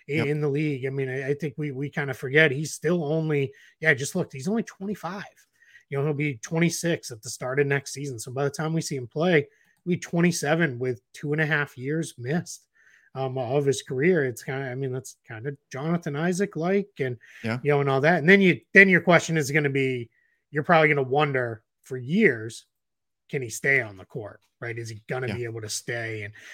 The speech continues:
Speaker 1: get back and all these things? And it's funny, I had someone just the other day say,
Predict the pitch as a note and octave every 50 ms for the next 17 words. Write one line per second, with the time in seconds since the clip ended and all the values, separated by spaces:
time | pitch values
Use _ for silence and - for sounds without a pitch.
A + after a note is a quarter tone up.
0 | - - _ - C#3+ D#3+ C#3 D#3 - C#3 B2+ B2 A#2+ A#2 - C#3 B2+ B2 B2 A#2
1 | A#2 A2 - - C#3 C3+ C3 C3+ D#3+ E3+ E3+ E3 - - - - - - - _
2 | - G3 G3+ F#3+ E3+ D3+ D3 C#3+ F3 F3 G3+ G3 - - F#3 E3+ D3+ C3 A#2 A2
3 | D#3 D#3+ D#3+ - E3+ E3 C#3+ C3+ B2+ C#3+ E3+ E3+ D3 B2+ A#2+ A2 A2 A2 - _
4 | _ - - - C#3 B2+ A#2 A2+ A2